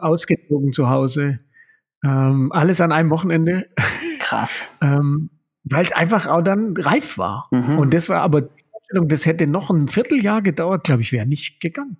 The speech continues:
Speaker 2: Okay.
Speaker 1: Ja, und dann war das natürlich so noch ein bisschen offen, bringt die Trennung noch was?
Speaker 2: Mhm.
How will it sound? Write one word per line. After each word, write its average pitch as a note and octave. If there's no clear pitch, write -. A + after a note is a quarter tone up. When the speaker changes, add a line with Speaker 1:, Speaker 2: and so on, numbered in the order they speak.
Speaker 2:
Okay. A#3+
Speaker 1:
Ja, B3+
und D3+
dann D#3
war E3+
das D#3
natürlich D#3+
so E3
noch D#3+
ein C#3+
bisschen D#3
offen, G3
bringt D#3
die C#3
Trennung G#3+
noch G#3
was? G3
Speaker 2:
Mhm. C#3+